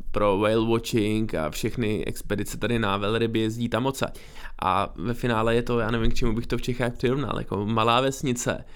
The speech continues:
Eh, to ubytování, kde jsme byli, tak to vypadalo jak kulisy z Winnetua prostě, jakože opravdu, opravdu takový jako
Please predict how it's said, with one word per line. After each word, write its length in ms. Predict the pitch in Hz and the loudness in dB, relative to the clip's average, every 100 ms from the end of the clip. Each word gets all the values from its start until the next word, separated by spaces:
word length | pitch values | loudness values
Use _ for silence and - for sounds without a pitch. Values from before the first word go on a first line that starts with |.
| - - - - | -18 -18 -14 -4
Eh, 460 | 104 95 98 - - | 0 2 2 0 -2
to 120 | - | -2
ubytování, 500 | 123 127 127 117 127 | 0 0 2 2 2
kde 160 | 120 120 | 0 2
jsme 160 | 135 | 2
byli, 280 | 120 117 104 | 2 2 0
tak 160 | - - | -2 -4
to 120 | 117 | -2
vypadalo 580 | 117 117 113 113 117 107 | 0 0 0 2 4 4
jak 180 | 101 - - | 2 -2 -6
kulisy 380 | - 123 123 143 | 0 2 2 0
z 60 | 127 | 0
Winnetua 520 | 127 117 117 107 87 | 2 0 0 0 0
prostě, 560 | 98 104 - 90 58 - | -2 -4 -4 -6 -4 -6
jakože 680 | - 113 123 - 160 135 - - 165 127 - | 0 2 4 4 4 4 2 -8 -10 -6 -4
opravdu, 840 | 120 127 123 120 123 120 101 - - | 0 2 2 2 2 4 2 0 0
opravdu 580 | 131 127 127 117 123 117 | 0 0 0 0 0 0
takový 420 | 120 120 135 127 | -2 0 0 2
jako 580 | 123 120 123 127 123 | 0 0 2 4 2